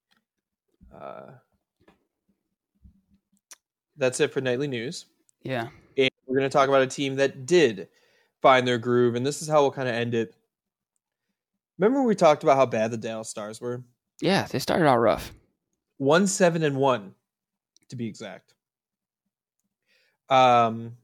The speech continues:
Speaker 1: am I looking at this right? So they started one seven and one. They are currently thirteen eight and two.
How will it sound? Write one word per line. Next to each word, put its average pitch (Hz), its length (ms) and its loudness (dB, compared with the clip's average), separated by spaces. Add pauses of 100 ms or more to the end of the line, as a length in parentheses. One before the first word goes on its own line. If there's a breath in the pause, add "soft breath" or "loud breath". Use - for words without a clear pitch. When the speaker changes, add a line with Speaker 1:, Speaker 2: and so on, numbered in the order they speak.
(360)
Speaker 1:
am 123 80 -8
I 214 100 -4
looking 135 340 -8
at 165 140 -8
this - 180 -14
right? 185 220 -6
So 156 120 -4
they 170 140 2
started 180 560 2
one 143 240 -2
seven 131 380 -2
and 123 160 -4
one. 117 280 -2 (400 soft breath)
They 226 160 6
are 160 120 4
currently 143 960 -4 (440)
thirteen 214 520 0
eight 160 180 0
and 131 160 -10
two. 120 280 -6